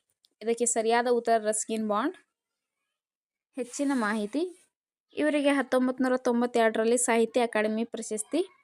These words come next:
ಪುರಸ್ಕೃತರು. So ಇವರಿಗೆ ಹತ್ತೊಂಬತ್ತು ನೂರ ತೊಂಬತ್ತೆರಡರಲ್ಲಿ ಸಾಹಿತ್ಯ ಅಕಾಡೆಮಿ ಪ್ರಶಸ್ತಿ ಕೂಡ ನೀಡಲಾಗಿದೆ. ನೆಕ್ಸ್ಟ್ ಪಾಯಿಂಟ್, ಹತ್ತೊಂಬತ್ತು ನೂರ ತೊಂಬತ್ತೊಂಬತ್ತರಲ್ಲಿ ಪದ್ಮಶ್ರೀ ಪ್ರಶಸ್ತಿ ನೀಡಲಾಯಿತು.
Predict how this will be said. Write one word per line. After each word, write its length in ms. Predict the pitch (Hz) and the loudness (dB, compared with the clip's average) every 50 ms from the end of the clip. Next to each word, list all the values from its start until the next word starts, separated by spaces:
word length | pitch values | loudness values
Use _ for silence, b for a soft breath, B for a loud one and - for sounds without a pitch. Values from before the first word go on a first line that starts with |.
| _ _ _ _ _ _ _ _ _ _ _ _ _ _ | _ _ _ _ _ _ _ _ _ _ _ _ _ _
ಪುರಸ್ಕೃತರು. 640 | - 240 226 240 240 - - 220 214 - 214 254 311 349 | -6 -4 -4 -4 -6 -6 -6 -6 -2 0 0 0 0 -2
So 300 | - - 247 214 208 208 | 0 0 0 2 2 2
ಇವರಿಗೆ 300 | 202 202 202 214 220 233 | 2 2 0 0 0 0
ಹತ್ತೊಂಬತ್ತು 400 | 233 220 226 220 226 226 226 226 | 0 0 -2 -2 -2 -2 -2 -2
ನೂರ 60 | 220 | -2
ತೊಂಬತ್ತೆರಡರಲ್ಲಿ 920 | - 220 214 214 214 - 220 214 214 214 220 226 277 330 339 - _ _ _ _ _ _ _ _ _ _ - | -2 -4 -4 -4 -2 0 2 4 4 4 4 4 2 -2 -4 -6 _ _ _ _ _ _ _ _ _ _ -8
ಸಾಹಿತ್ಯ 320 | - 233 220 220 226 220 | -4 -4 -4 -2 -2 -4
ಅಕಾಡೆಮಿ 400 | 214 - 208 208 214 220 226 233 | -2 0 0 0 0 0 -2 -4
ಪ್ರಶಸ್ತಿ 440 | 233 - 220 220 - 214 208 - 214 | -6 -8 -10 -8 -8 -8 -6 -6 -4
ಕೂಡ 120 | - 220 240 | -2 0 2
ನೀಡಲಾಗಿದೆ. 680 | 254 240 220 202 196 196 190 185 196 196 196 196 294 403 - - _ _ _ _ _ _ _ _ _ _ _ _ _ _ _ _ _ _ _ _ _ _ _ _ _ _ _ _ _ _ - | 2 2 2 0 0 0 0 0 0 0 2 2 0 0 0 -6 _ _ _ _ _ _ _ _ _ _ _ _ _ _ _ _ _ _ _ _ _ _ _ _ _ _ _ _ _ _ -8
ನೆಕ್ಸ್ಟ್ 260 | 247 254 254 - - | -6 -6 -6 -8 -8
ಪಾಯಿಂಟ್, 240 | - 240 233 240 247 | -8 -6 -6 -4 -4
ಹತ್ತೊಂಬತ್ತು 400 | 262 247 - 247 247 247 - 247 | -4 -2 -2 -2 -2 -4 -4 -4
ನೂರ 80 | 247 254 | -4 0
ತೊಂಬತ್ತೊಂಬತ್ತರಲ್ಲಿ 840 | - 240 233 233 233 - 233 226 226 226 - 233 226 226 240 277 311 | 0 0 0 0 0 0 0 0 0 0 0 0 2 2 2 2 2
ಪದ್ಮಶ್ರೀ 520 | 294 - 240 220 226 226 240 - - 247 | 2 0 0 0 2 0 -2 0 0 -2
ಪ್ರಶಸ್ತಿ 460 | 247 - 226 233 - 226 226 - - 262 | 0 0 -2 0 0 0 0 0 0 0
ನೀಡಲಾಯಿತು. 600 | 254 240 220 208 202 202 196 190 190 190 285 | 2 2 4 4 4 4 4 2 2 2 4